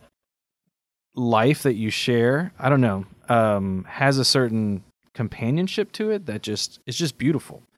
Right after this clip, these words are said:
Like, I, I know two twins in particular that are just very saintly people. And, um, it's a beautiful thing to see their connection, but, like, their connection in the Lord as, as brothers, for example. Um, I just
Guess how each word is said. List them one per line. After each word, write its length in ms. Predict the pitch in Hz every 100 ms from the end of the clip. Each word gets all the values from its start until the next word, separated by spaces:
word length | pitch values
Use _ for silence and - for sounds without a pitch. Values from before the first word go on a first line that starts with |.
| _ -
Like, 240 | 135 139 131
I, 100 | 143
I 20 |
know 260 | 151 135 110 -
two 180 | - 147
twins 300 | 151 135 117
in 80 |
particular 540 | 101 - 143 - 113 110
that 140 | 104
are 60 | 101
just 200 | 95 98
very 320 | 98 110 110
saintly 340 | - 107 85
people. 480 | 98 113 104 95 98 _ _ _ _ _ -
And, 340 | 120 110 110
um, 460 | 107 104 101 98 95 _ _ _ - _ _ _ -
it's 140 | 127
a 80 | 147
beautiful 400 | 117 143 160 143
thing 220 | - 139
to 80 | 110
see 180 | - 135
their 140 | 117
connection, 640 | 98 107 143 220 - 135 120
but, 80 | 117
like, 340 | 110 95 - _
their 100 | 120
connection 420 | 110 117 127 - 104
in 220 | 110 131
the 100 | 113
Lord 300 | 101 101 101
as, 320 | 98 95 -
as 200 | - 101
brothers, 480 | 95 101 95 98 107
for 160 | - 101
example. 560 | 95 95 90 98 95 _ - - _ -
Um, 340 | 107 101 98 -
I 80 | 120
just 180 | 131